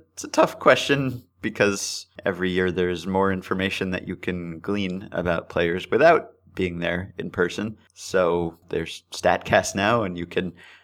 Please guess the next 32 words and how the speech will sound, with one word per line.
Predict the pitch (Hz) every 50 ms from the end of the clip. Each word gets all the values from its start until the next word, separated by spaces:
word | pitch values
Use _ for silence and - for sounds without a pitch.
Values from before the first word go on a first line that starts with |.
| _ _ -
look | - 98 98 -
up | 98 101 - - - _ _ -
these | 95 101 98 90
guys' | - 107 101 107 107 104 104 - - - - _ _ -
spin | - - - - - - 104 101 110 120 120 117 110
and | 98 87 85 87 85 85 80 78 _ - -
velocity | 85 82 98 113 - - 113 104 113 110 104 98
and | 92 85 85 87 85 85 85 - - -
release | - 95 92 107 123 120
point | - - 120 120 117 113 104 -
and | 98 90 90 90 87 90 -
everything, | 123 117 120 117 110 - 113 110 104
and | 98 87
you | 85 82
can | - - 90 82 80 - _ _ -
obviously | - 80 - 87 - - - 85
watch | - - 73 85 - -
the | - 95
video. | 101 143 156 143 135 123 120 113 107 - - - - - _ _ _ _ _ _
So | - - - 110 104 98 98 98 95 95 98 - -
you | 104 104
can | 107 - 110 110
get | 107 139 135 123
a | 113 110 104 104 104 104 104 _ -
very | - - - 165 147 123
complete | 107 - - 104 104 - 127 120 107 - - - -
record | 95 98 95 - - 95 92 95 - - - - -
of | 87 87 85 85 - - -
these | - 87 90 -
players' | - - 92 85 85 85 82 - - -
outings | - 92 90 87 - - 101 92 - - _ _ _ _ _ _ _ -
without | - 90 85 - 85 82 82 80 -